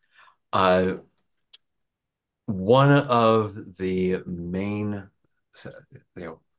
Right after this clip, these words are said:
you know, one of the main outside supporters of Hamas is, you know, is Iran. Um, but, uh, also, uh, you know, uh,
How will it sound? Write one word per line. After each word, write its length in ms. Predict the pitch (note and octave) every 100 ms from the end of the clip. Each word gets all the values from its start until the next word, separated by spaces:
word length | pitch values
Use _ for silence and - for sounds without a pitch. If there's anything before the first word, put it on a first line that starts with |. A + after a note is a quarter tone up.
| _ _ _ _
you 100 | E2
know, 100 | - -
one 400 | G2 F#2 A#2+ B2+
of 260 | A#2 G2+
the 140 | F#2+ F#2+
main 680 | F#2 G2 G#2 G#2+ G#2+ G#2 G#2 _
outside 460 | G#2 G#2 - F#2 -
supporters 720 | - _ D3 C3+ A#2 G#2+ F#2+
of 360 | - F2+ F2 -
Hamas 800 | - F2 D#2 D#2 D2+ - - - _ _ _ _ _ F#2
is, 540 | E2+ D#2+ D#2+ D#2 - D2+
you 100 | F2
know, 140 | D#2 -
is 300 | D#2+ D#2+ -
Iran. 540 | E2+ D#2+ F#2+ D#2 C2+ C#2 _ _ _ _ _ _ _ _ -
Um, 640 | E2 D#2 D2+ D2+ D#2 - _ _ -
but, 560 | F#2 E2 D#2+ E2 - F2+
uh, 180 | D#2+ D#2+
also, 540 | F#2 F#2 - F#2 - - - -
uh, 320 | E2+ D#2+ D#2 - _ _ _ _ -
you 60 |
know, 140 | - - _ _ _ _ _ _ _ -
uh, 240 | D#2+